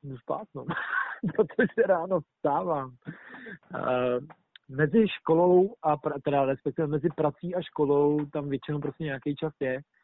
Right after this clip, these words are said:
který využiju buď tomu, že když jako se dostanu domů, tak si jdu aspoň na půl hoďky zdřímnout, něco si uvařím a takhle. Když jsem někde ve městě, tak na rovinu jako vyhledám nějakou relax zónu, kde si zase chvilku zdřímnu, abych byl v té škole schopný jako poslouchat nějak a něco se jak naučit.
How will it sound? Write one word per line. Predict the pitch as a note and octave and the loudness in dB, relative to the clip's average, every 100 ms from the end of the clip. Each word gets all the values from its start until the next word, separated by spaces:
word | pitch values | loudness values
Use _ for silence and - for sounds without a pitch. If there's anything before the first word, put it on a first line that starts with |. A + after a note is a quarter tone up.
| _ _ _ | _ _ _
který | C3+ C#3 | 2 4
využiju | C3+ C3 C#3 C#3+ | 4 0 0 -2
buď | C#3+ D3+ | -2 -2
tomu, | C#3+ C3 C3 | -2 -2 -6
že | C3 | -8
když | C3 B2 - | -6 -8 -6
jako | C3+ C#3+ C3+ | -6 -4 -6
se | B2 D3 | -4 -4
dostanu | C3 C#3+ C#3 | -4 -4 -2
domů, | C3+ B2 B2+ | -2 -4 -6
tak | B2+ | -8
si | - | -6
jdu | C3+ | -4
aspoň | B2+ - C3+ | -4 -4 -10
na | |
půl | A#2 C3 | -6 -6
hoďky | B2+ C#3+ | -4 -4
zdřímnout, | C3 B2+ B2 B2+ B2 | -6 -8 -8 -8 -8
něco | C3 - B2 | -10 -14 -10
si | C#3 | -10
uvařím | B2+ B2+ B2+ B2+ | -6 -8 -8 -10
a | |
takhle. | C3 B2 A#2+ A2+ C3+ _ - - _ _ _ _ | -10 -10 -10 -10 -18 _ -20 -20 _ _ _ _
Když | C3 C3+ - | -6 -6 -6
jsem | - C3+ C3+ C3+ C3 | -4 -4 -4 -8 -8
někde | B2+ C3 | -2 0
ve | C3 | 0
městě, | C3 C3 - C3+ | -4 -8 -6 -6
tak | B2+ C3+ | -6 -6
na | B2+ | -6
rovinu | B2+ B2 B2+ | -6 -6 -8
jako | B2 C3 | -6 -6
vyhledám | B2+ C3 B2+ B2 B2+ | -4 -4 -4 -6 -6
nějakou | B2 B2 C#3 | -8 -2 0
relax | C3 A#2+ A#2+ | 0 0 -2
zónu, | B2 B2 B2 | -6 -8 -8
kde | A#2+ - | -10 -8
si | C3 | -8
zase | B2 - A#2 | -8 -12 -14
chvilku | B2+ B2 C#3 | -8 -6 -6
zdřímnu, | B2+ A#2+ A#2 B2 | -8 -10 -10 -8
abych | A#2 A#2 | -6 -6
byl | A2+ B2 | -4 -6
v | - | -6
té | C3 | -10
škole | C3+ - A#2 | -8 -6 -8
schopný | - B2+ A#2+ | -8 -10 -10
jako | A2+ B2 | -10 -10
poslouchat | B2 - B2+ A#2+ A2+ | -12 -8 -6 -6 -10
nějak | A#2 A#2 B2 | -10 -12 -10
a | |
něco | B2 - | -12 -12
se | A2 A#2+ | -10 -10
jak | - | -8
naučit. | A#2+ A2+ A2 | -14 -12 -12